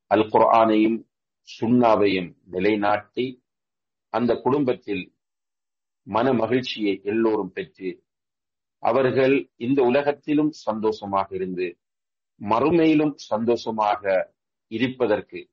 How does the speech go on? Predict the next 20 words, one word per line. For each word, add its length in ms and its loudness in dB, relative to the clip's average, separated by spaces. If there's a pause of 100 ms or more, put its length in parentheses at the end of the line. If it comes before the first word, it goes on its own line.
(180)
யாரெல்லாம் 640 0 (600)
முயற்சி 360 -4
செய்கிறார்களோ, 800 -2 (440)
அந்த 300 0
குடும்பங்கள் 640 -2
தான் 240 -2
இந்த 140 -12
உலகத்தில் 680 -6 (420)
வெற்றி 360 -4
பெற்ற 280 -4
குடும்பங்கள், 720 0 (320)
மறுமையிலும் 560 2
வெற்றி 260 -6
பெற்ற 320 -12
குடும்பங்கள் 680 -2
என்பதை 380 -2
நாம் 240 -6
புரிந்து 280 -2
கொள்ள 220 4
வேண்டும். 420 -4